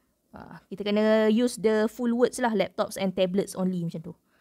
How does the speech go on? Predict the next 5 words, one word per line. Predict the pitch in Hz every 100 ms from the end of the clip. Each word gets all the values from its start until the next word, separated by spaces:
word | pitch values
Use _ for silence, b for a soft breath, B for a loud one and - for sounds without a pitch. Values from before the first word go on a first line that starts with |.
| _
Okay, | - 190 175 180
next. | 247 - -
Uh, | 202 202 196 196 202
mobile | 214 233 208 262 285 311 330 427 466 _ _ _ _ _ _ _ _ _ _ -
and | 220 226 226 226 226 226